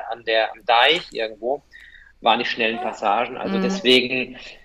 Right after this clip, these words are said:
Speaker 1: muss man da auch nochmal sagen, das war jetzt auch nicht so einfach. Ähm, ich fahr mal, äh, einen Loop und, äh, kann
Speaker 2: Ja.
Speaker 1: permanent dauerhaft die Leistung halten.
Speaker 2: Nee,
Speaker 1: Also
Speaker 2: gar
Speaker 1: das
Speaker 2: nicht,
Speaker 1: ist
Speaker 2: ne?
Speaker 1: nicht, äh,
Speaker 2: Ja.
Speaker 1: aber,
Speaker 2: Und
Speaker 1: aber die, die, die,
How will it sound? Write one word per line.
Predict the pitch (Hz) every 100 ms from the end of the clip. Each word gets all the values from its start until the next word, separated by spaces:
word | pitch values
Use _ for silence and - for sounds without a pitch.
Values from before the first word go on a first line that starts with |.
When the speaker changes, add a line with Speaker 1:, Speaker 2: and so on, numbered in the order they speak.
| _ _ -
Speaker 1:
muss | 131 131
man | 123
da | 127
auch | 151
nochmal | 147 143
sagen, | 139 139
das | 135 -
war | 143
jetzt | 160 160
auch | 165
nicht | 160 156
so | 156
einfach. | 143 156 151 151 147 143
Ähm, | 143 139 139 139 139 139 -
ich | 135 -
fahr | 131 139
mal, | 139 135 135 131 -
äh, | 131 131 127 127
einen | 127
Loop | 131 170 -
und, | 135 131 127 131
äh, | 131 127 127
kann | -
Speaker 2:
Ja. | 135 131
Speaker 1:
permanent | 139 139 139 135 135 -
dauerhaft | 131 135 127 127 -
die | 120
Leistung | 135 165 135 -
halten. | 101 95 117
Speaker 2:
Nee, | 196
Speaker 1:
Also | 190
Speaker 2:
gar | 190 196
Speaker 1:
das |
Speaker 2:
nicht, | 233 180
Speaker 1:
ist | -
Speaker 2:
ne? | 180
Speaker 1:
nicht, | - -
äh, | 58 57
Speaker 2:
Ja. | 196 190
Speaker 1:
aber, | - 110 107 - - - - -
Speaker 2:
Und | - 117
Speaker 1:
aber | 120 120
die, | 120 117 110
die, | 117 113 110
die, | 113 110